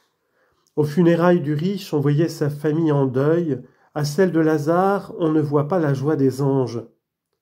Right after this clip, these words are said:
Que répondit enfin Abraham à ce riche ?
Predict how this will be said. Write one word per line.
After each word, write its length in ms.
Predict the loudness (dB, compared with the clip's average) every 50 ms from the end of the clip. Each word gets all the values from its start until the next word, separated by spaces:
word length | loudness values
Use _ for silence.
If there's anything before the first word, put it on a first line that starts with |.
| _ _ _ _ _ _ _ _ _ _ _ _
Que 100 | -2 0
répondit 500 | 2 2 2 2 2 2 2 4 2 2
enfin 460 | 0 0 -4 -6 -4 -4 -4 -4 -4 -4
Abraham 500 | -6 -4 -4 -4 -2 -2 0 0 0 0
à 80 | 0
ce 180 | -2 -4 -6 -6
riche ? 500 | -6 -4 -4 -4 -6 -6 -10 -12 -10 -10